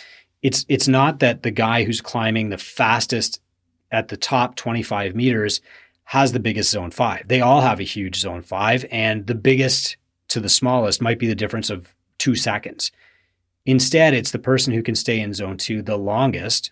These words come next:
before they start depleting their carbohydrate stores who have the power at the top to sprint all out.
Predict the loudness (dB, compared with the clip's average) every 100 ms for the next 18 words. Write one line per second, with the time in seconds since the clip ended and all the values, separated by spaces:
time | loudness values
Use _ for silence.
0 | -6 -4 0 2 2 0 -4 -4 -6 -6
1 | -6 -6 -8 -6 -2 2 2 0 -4 -6
2 | -6 -6 -8 -20 -20 _ -2 -2 0 4
3 | 4 4 0 -4 -4 -4 -4 -4 -6 -6
4 | -8 -8 -8 -8 -4 -4 -4 -10 -8 -6
5 | -6 -6 -10